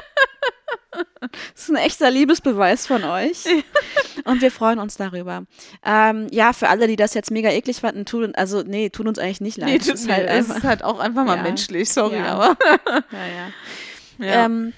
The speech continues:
Speaker 2: Die können auch ihre Freunde nicht ungeschminkt sehen. Wenn die das jetzt schon eklig fanden, nur dabei zuzuhören, wie andere Menschen kotzen und Pickel ausdrücken,
Speaker 1: Mhm.
Speaker 2: das sind die, die können ihre Freunde nicht ungeschminkt sehen.
Speaker 1: Nee. Nee.
Speaker 2: Schämt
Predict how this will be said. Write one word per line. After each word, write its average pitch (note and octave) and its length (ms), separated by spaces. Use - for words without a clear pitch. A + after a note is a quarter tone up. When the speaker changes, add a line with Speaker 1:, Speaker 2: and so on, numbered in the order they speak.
Speaker 2:
Die A#4 180
können A4+ 280
auch E4 100
ihre D4 240
Freunde B3 360
nicht A3+ 160
ungeschminkt G3 540
sehen. F#3+ 200
Wenn B3 120
die D4 120
das G4 120
jetzt G#4+ 200
schon G4+ 160
eklig E4+ 420
fanden, C#4 360
nur C#4+ 140
dabei B3 240
zuzuhören, A#3 500
wie G3 60
andere G3+ 180
Menschen G3+ 240
kotzen G#3+ 240
und G3+ 80
Pickel G#3+ 220
ausdrücken, F#3 440
Speaker 1:
Mhm. G#3 260
Speaker 2:
das G#3+ 280
sind G3+ 240
die, G3+ 120
die F#3 100
können G3 240
ihre F3+ 200
Freunde F3+ 340
nicht F3+ 180
ungeschminkt F#3 460
sehen. F#3+ 280
Speaker 1:
Nee. F#3 260
Nee. - 140
Speaker 2:
Schämt - 320